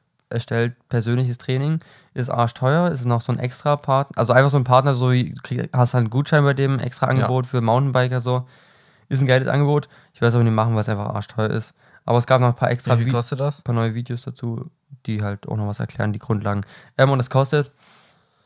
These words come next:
Speaker 1: <clears throat> ähm, im Gruppenbetreuung zweihundert Euro pro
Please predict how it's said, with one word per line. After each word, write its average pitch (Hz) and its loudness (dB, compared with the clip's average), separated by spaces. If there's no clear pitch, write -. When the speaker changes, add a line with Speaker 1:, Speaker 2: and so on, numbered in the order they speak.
Speaker 1:
<clears throat> - -12
ähm, 110 -2
im 107 -2
Gruppenbetreuung 139 0
zweihundert 120 2
Euro 127 0
pro 120 -2